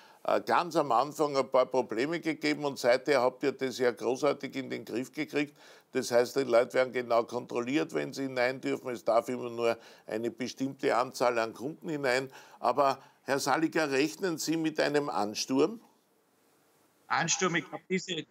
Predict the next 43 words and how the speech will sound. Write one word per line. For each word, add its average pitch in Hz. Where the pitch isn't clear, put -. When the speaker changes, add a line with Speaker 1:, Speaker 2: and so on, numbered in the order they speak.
Speaker 2:
die, 147
diese, 135
diese 117
Bilder, 180
die 139
man 131
damals 127
so 147
im 120
Kopf 165
gehabt 143
hat, 127
ganz 143
am 139
Anfang, 135
ich 110
glaub, 117
die, 110
die, 131
die 131
wird's 160
in 139
der 139
Form 143
nicht 143
mehr 139
geben, 135
weil 131
die 127
Menschen 139
ja 131
insgesamt 165
auch 131
gelernt 143
haben, 151
mit 143
der 131
Situation 143
umzugehen. 98
Der 117
wird, 165
es 117
wird 170